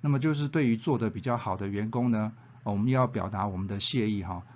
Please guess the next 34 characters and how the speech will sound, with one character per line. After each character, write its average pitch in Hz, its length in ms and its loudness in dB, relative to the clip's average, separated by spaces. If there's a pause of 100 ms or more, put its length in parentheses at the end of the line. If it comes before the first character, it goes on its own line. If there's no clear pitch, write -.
那 147 80 0
么 147 80 2
这 156 120 0
样 156 80 4
子 123 100 0
员 113 200 2
工 123 180 2
呢， 110 140 2
才 104 200 -4
会 117 200 0
有 90 180 -4
一 104 100 -4
个， 101 280 -4 (240)
呃， 101 160 -2
动 123 260 2
力 117 160 2
呢， 98 240 -2
持 - 220 -6
续 127 160 -2
的 104 160 -2
往 95 180 -4
前 98 240 -6
去 113 140 -4
做 110 240 0
一 107 40 0
些 107 200 -2
绩 117 180 -4
效 117 240 -2
的 101 80 -4
改 90 200 -8
良、 90 220 -6
改 92 200 -8
善 104 260 -2
哈， 95 220 -4